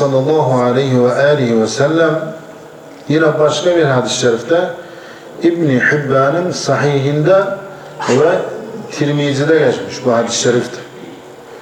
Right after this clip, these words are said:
"İnne fil cenneti gurafen yura zahiruha min batiniha ve batinuha min zahiriha." Cennette diyor,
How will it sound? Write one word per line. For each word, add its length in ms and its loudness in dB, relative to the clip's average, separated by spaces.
"İnne 320 2
fil 280 2
cenneti 540 2
gurafen 560 2
yura 360 4
zahiruha 680 2
min 320 2
batiniha 720 4
ve 120 2
batinuha 720 2
min 240 0
zahiriha." 720 2
Cennette 760 2
diyor, 220 0